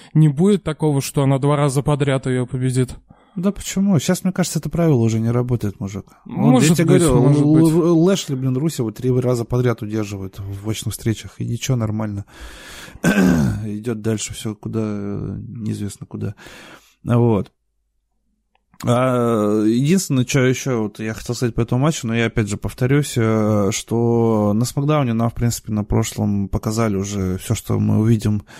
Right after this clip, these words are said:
Speaker 2: на Royal Rumble, и это ни хрена не прикольно. Я считаю, что зря поставили, ну, такой длительный, продолжительный поединок на еженедельнике, а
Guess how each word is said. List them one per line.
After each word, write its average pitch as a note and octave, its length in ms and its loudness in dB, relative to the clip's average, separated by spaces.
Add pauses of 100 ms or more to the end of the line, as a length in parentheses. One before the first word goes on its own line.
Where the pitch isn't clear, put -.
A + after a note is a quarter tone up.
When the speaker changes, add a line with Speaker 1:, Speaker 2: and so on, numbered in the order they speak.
(300)
Speaker 2:
на A#2 160 2
Royal A#2 240 2
Rumble, B2 340 0
и G#2 60 -4
это G#2+ 240 -6
ни G2+ 60 -8
хрена G#2+ 320 -4
не G2+ 80 -4
прикольно. F#2 580 -6
Я G2 120 -6
считаю, G2+ 220 -8
что G#2 300 -6
зря G#2+ 240 -4
поставили, G2+ 1120 -2
ну, A2+ 160 0
такой A2+ 300 0
длительный, G2+ 500 -2
продолжительный G#2+ 560 -4
поединок A2 560 -2
на G2+ 160 -2
еженедельнике, G2 760 -6
а F#2 120 -10